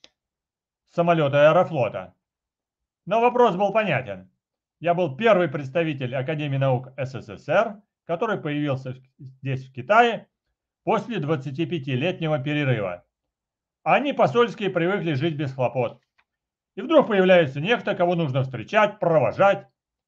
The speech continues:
но делать нечего. И узнав, что мой пункт назначения – город Гуанчжоу, он всплеснул руками. "Гуанчжоу? Да это же рядом с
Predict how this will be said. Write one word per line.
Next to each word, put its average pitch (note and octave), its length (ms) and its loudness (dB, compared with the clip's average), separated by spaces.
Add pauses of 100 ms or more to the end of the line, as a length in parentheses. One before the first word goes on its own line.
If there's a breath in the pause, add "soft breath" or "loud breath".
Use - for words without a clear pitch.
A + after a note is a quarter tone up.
(280)
но G#3 120 -4
делать C#3+ 340 0
нечего. F#3 600 -4 (340)
И E3+ 40 -8
узнав, F3+ 320 0
что E3 140 -4
мой D#3 200 -4
пункт D3+ 240 -6
назначения – C3+ 600 -6
город A#2 340 -4
Гуанчжоу, C3 880 2 (300)
он G3+ 200 0
всплеснул D3+ 720 -4
руками. G#2+ 560 -4 (500)
"Гуанчжоу? D3+ 1080 6 (140)
Да D3+ 160 4
это B3+ 260 6
же A#3 200 2
рядом G#3+ 440 0
с D#3+ 220 -10